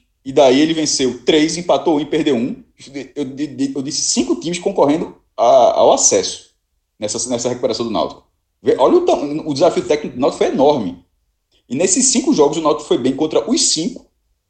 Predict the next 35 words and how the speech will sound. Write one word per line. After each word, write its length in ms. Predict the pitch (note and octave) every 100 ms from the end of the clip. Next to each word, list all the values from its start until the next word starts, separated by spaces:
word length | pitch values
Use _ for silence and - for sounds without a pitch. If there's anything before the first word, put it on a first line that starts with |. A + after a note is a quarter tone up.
| _ -
e 60 |
somou 260 | - F#3 F#3
dez 160 | G3
pontos. 400 | - G2+ E2+ - _ _ _ _ _ _ _ _ -
Então, 540 | - E3 G3 - - _ -
é, 760 | A2+ A#2+ A#2+ A2+ G#2 G#2+ - -
é, 240 | - -
é 40 | F#3
impossível 800 | F#3 C#4+ - E3+ A#3 E3+ - - _ -
com 120 | D#3
que 140 | D#3
se, 260 | D#3 F#3 D#3+
com 180 | D#3 D#3
que 140 | D#3+
o 100 | D3+
time 280 | - D3+ F3
não 180 | F3 D3+
ache 260 | C#3 -
que 100 | -
tem 240 | - - D4+
uma 140 | E3
condição 460 | - F3 - D#3 D3
verdadeira 580 | E3 F#3+ C3 A#2+ D#3 C#3+
de, 300 | C3 A#2+ A2+
de, 200 | A2+ A2
de 120 | A2+
escapar. 680 | - A#2+ - E2+ F2+ - _
Esse, 260 | D3 - -
esse 200 | E3+ -
jogo 180 | C#3+ F3
contra 160 | G3+ -
o 40 |
Cuiabá, 640 | E3+ A2+ G2 C3 F#3 - _ _ _
ele 340 | D3 A#3+ C#4+ -
con-, 440 | C#4 D4+ -